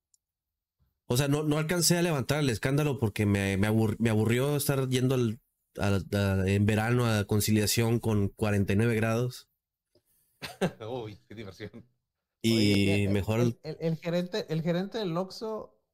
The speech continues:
Speaker 3: es el concesionario del Oxxo, ¿o es, es el dueño de ese Oxxo, o qué es ese
Speaker 1: No, es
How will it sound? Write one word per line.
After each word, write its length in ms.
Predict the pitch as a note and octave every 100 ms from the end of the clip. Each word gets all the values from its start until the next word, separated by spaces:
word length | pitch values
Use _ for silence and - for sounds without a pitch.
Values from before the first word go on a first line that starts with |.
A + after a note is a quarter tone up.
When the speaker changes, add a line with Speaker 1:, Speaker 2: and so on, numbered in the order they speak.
| _
Speaker 3:
es 520 | - F3 F3+ - - _ _ _ _ _ -
el 240 | F#3+ F#3
concesionario 920 | F#3 C#3 B2+ C3 A#2+ G#2+ A#2+ F3+ B2
del 140 | G3 G3+
Oxxo, 300 | E4 - E4+ E4+
¿o 140 | C3
es, 120 | C3+ C#3+ C#3+
es 80 |
el 160 | E3+ F3
dueño 300 | D#3+ F#3 F#3+
de 100 | F3
ese 160 | F3+ F#3+
Oxxo, 300 | A#3 - G#3+
o 240 | D#3+ D3+
qué 220 | D3+ C#3+
es 200 | C#3 - _ _ -
ese 160 | B2+
Speaker 1:
No, 80 | C3+
es 60 | C#3+